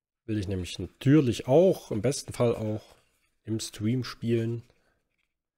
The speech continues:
Jessica Boyers, Protagon-, Protagonistin. Sah auch gar nicht so schäbig aus, das Spiel. Ist ja auch von irgendwelchen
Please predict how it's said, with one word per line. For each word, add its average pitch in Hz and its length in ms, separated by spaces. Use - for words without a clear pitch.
Jessica 98 460
Boyers, 139 1000
Protagon-, 95 800
Protagonistin. 127 800
Sah - 160
auch 196 180
gar 175 140
nicht 190 140
so - 100
schäbig 180 460
aus, 80 160
das 92 100
Spiel. 85 220
Ist 127 80
ja 151 80
auch 160 120
von 143 140
irgendwelchen 147 560